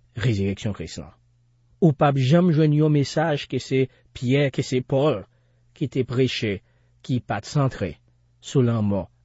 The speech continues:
avèk rezireksyon Kris lan. Malerezman,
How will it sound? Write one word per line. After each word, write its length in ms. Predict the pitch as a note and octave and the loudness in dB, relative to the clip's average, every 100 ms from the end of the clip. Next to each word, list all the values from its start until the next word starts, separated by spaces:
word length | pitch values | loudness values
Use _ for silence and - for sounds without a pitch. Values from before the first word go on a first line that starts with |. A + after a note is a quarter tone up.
| _ | _
avèk 280 | G#2 G2+ - | -6 -6 -4
rezireksyon 500 | G2 F#2+ F#2 - F2 | -4 -2 -4 -6 -12
Kris 280 | - D2+ - | -12 -16 -16
lan. 80 | E2 _ _ _ _ _ _ _ _ _ _ _ _ _ _ B2+ | -20 _ _ _ _ _ _ _ _ _ _ _ _ _ _ -4
Malerezman, 580 | A#2 A2 C3 D3+ D#3 | -2 0 0 2 0